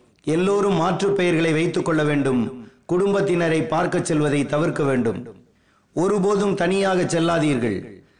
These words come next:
எந்த ஊரில் இருந்து கிளம்பினாலும், "எங்கே செல்கிறேன்?" என்று சொல்லாதீர்கள். யாரையும் நீங்கள் தங்கியிருக்கும் இடத்துக்கு வரச் சொல்லி சந்திக்காதீர்கள். வேறு இடத்துக்கு வரச் சொல்லி நீங்கள் அங்கே போய் பாருங்கள். எப்போதும்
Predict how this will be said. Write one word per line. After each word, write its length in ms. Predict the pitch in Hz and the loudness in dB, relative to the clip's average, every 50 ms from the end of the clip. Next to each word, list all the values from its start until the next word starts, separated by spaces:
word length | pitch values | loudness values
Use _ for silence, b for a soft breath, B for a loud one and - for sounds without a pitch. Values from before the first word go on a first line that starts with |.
| b b _ | b b _
எந்த 400 | - 143 165 185 202 190 208 190 | -2 -2 0 0 0 2 2 2
ஊரில் 400 | 185 190 202 202 208 196 180 180 | 2 2 2 2 2 2 2 2
இருந்து 260 | 180 190 190 190 185 | 2 2 2 0 0
கிளம்பினாலும், 1000 | 185 - - 175 185 190 180 190 175 180 170 160 156 156 147 131 117 110 - - - | 0 0 0 0 0 2 2 0 0 0 0 2 2 2 0 0 -2 -2 -6 -8 -4
"எங்கே 360 | 123 151 170 190 185 208 202 | -2 0 0 2 2 2 0
செல்கிறேன்?" 480 | 190 - 190 180 165 180 170 180 175 170 | 0 0 0 0 0 2 2 2 0 0
என்று 240 | 165 165 160 160 | 0 0 0 0
சொல்லாதீர்கள். 720 | - 160 151 160 170 180 170 151 147 139 123 117 113 101 92 120 117 104 90 B B B B _ | 0 0 0 0 0 0 0 0 0 0 0 0 -2 -4 -4 -8 -12 -18 -20 B B B B _
யாரையும் 540 | 131 143 160 175 196 202 196 196 202 202 | -2 0 0 0 2 2 2 2 2 2
நீங்கள் 340 | 190 196 185 185 175 170 147 | 2 2 2 0 0 0 0
தங்கியிருக்கும் 640 | 120 165 170 185 185 202 202 190 180 180 - 185 170 | 0 0 0 0 0 2 2 0 0 0 0 0 0
இடத்துக்கு 480 | 156 156 175 190 160 - 180 - 180 165 | 0 0 0 0 0 -2 -2 -2 0 0
வரச் 240 | 156 156 180 185 | 0 0 0 0
சொல்லி 240 | - 185 175 170 165 | 0 0 0 0 0
சந்திக்காதீர்கள். 1080 | 139 - 156 151 156 175 180 175 170 165 151 147 143 131 117 117 110 95 - - 110 98 b b b b b b _ | 0 0 -2 0 0 0 -2 0 -2 0 0 0 0 0 0 0 -2 -4 -6 -10 -16 -20 b b b b b b _
வேறு 360 | - 139 175 196 208 202 202 | -4 -2 0 0 2 2 2
இடத்துக்கு 440 | 190 180 202 196 - 196 175 - 185 | 2 2 0 0 0 0 0 0 0
வரச் 280 | 165 170 175 190 175 - | 0 2 0 0 0 0
சொல்லி 260 | - 180 180 180 180 | 0 0 0 2 0
நீங்கள் 280 | 170 170 170 160 160 | 0 0 0 0 2
அங்கே 300 | 160 156 156 151 165 160 | 2 0 0 0 0 0
போய் 180 | 127 175 180 160 | 0 0 0 0
பாருங்கள். 800 | - 156 151 156 151 151 143 131 120 113 98 92 120 113 101 B B B B B _ | 0 0 0 0 0 0 0 0 0 -2 -2 -6 -8 -14 -18 B B B B B _
எப்போதும் 720 | - 151 160 151 - 196 202 202 175 175 165 156 147 131 | -2 -2 -2 0 0 0 0 2 2 2 2 0 0 -2